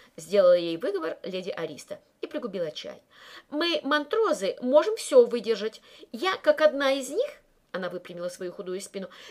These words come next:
"еще ни одного дня в своей жизни не болела". "Честно говоря, я тоже себя что-то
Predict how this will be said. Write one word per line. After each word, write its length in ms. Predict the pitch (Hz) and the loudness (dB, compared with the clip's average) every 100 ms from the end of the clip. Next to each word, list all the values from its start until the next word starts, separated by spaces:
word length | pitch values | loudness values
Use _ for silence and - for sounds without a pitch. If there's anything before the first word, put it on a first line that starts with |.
| - | -6
"еще 340 | 277 285 359 | -2 0 -2
ни 320 | 339 440 523 | 0 2 2
одного 280 | 466 453 392 | 2 0 0
дня 260 | 233 226 185 | -2 0 0
в 60 | |
своей 300 | - 233 240 | 0 -2 0
жизни 460 | 233 381 302 190 180 | 0 -2 -2 -6 -8
не 200 | 226 269 | 2 6
болела". 500 | 508 214 170 156 185 _ _ _ _ _ _ - _ _ _ _ - - | 6 4 0 -2 -6 _ _ _ _ _ _ -20 _ _ _ _ -20 -12
"Честно 680 | - 302 - 285 285 277 247 | -6 -6 -4 -4 -2 -2 2
говоря, 560 | 285 294 294 320 330 | 4 4 2 -2 0
я 460 | 285 240 254 247 247 | 0 2 0 2 -2
тоже 420 | - 320 349 302 | -6 -10 -4 -6
себя 380 | - 240 247 240 | -6 -2 0 0
что-то 1040 | - - - 240 240 _ 240 233 226 208 | -6 -12 -4 -4 -6 _ -4 -2 -4 -8